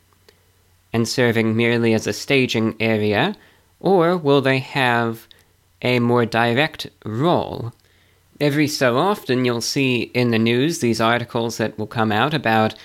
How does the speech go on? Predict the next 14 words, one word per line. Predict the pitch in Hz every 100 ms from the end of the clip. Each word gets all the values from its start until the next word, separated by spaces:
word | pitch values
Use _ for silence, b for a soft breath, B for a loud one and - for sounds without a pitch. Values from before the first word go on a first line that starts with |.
| B B B
how | - 117 113
Belarus | 107 139 127 117 123 131 -
is | 113 104
doing | 117 104 98
military | 127 185 165 160 160 156
exercises | - 147 - 131 - 151 147 143 147 147 139
and | 104
they'll | 107
have | 107 104
some | - 107
troops | 104 117 113 -
near | 110 98
the | -
border, | 160 180 170 156 151